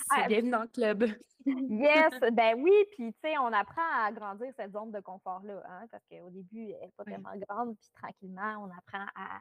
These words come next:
Speaker 1: à l'agrandir. Mais je te dirais que la plus grande, je pense, ça a été de quitter mon emploi, euh,
Speaker 2: Mm.
Speaker 1: à la pharmacie, justement, pour faire place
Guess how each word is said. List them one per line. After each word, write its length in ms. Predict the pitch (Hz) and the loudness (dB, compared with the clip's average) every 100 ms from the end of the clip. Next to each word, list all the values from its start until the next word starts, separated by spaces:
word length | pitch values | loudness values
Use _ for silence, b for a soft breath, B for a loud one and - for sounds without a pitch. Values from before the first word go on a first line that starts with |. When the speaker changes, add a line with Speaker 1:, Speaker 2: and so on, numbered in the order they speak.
| - | -14
Speaker 1:
à 100 | 196 | -10
l'agrandir. 800 | 196 196 190 190 180 202 220 220 | -10 -10 -10 -10 -8 -6 -4 -6
Mais 100 | 190 | -8
je 60 | 185 | -6
te 80 | 202 | -4
dirais 240 | 185 214 247 | -2 0 2
que 100 | 247 | 4
la 160 | 202 185 _ | 4 2 _
plus 200 | 254 240 | -4 -4
grande, 680 | 254 - 214 254 254 202 185 b b b b b b _ _ _ _ _ | -6 -4 -2 0 -2 -4 -8 b b b b b b _ _ _ _ _
je 80 | |
pense, 180 | - 208 | -2 0
ça 80 | 269 | 2
a 60 | 220 | 2
été 180 | 196 233 | 0 -2
de 120 | 208 | -4
quitter 280 | - - 240 | -6 -4 -4
mon 220 | 233 220 | -2 -4
emploi, 420 | 185 - 190 202 - - | -6 -8 -8 -8 -10 -10
euh, 760 | 190 190 180 185 190 196 - - - | -6 -6 -6 -8 -10 -12 -14 -16 -18
Speaker 2:
Mm. 120 | 220 220 | -16 -6
Speaker 1:
à 80 | 202 | -4
la 120 | 196 | -4
pharmacie, 640 | - 202 196 185 _ 220 | -4 -6 -6 -8 _ -10
justement, 500 | 202 - - 185 180 - _ | -10 -8 -6 -6 -8 -14 _
pour 200 | 220 214 - | -4 -4 -2
faire 260 | 196 175 _ | -6 -6 _
place 280 | 190 190 | -2 -2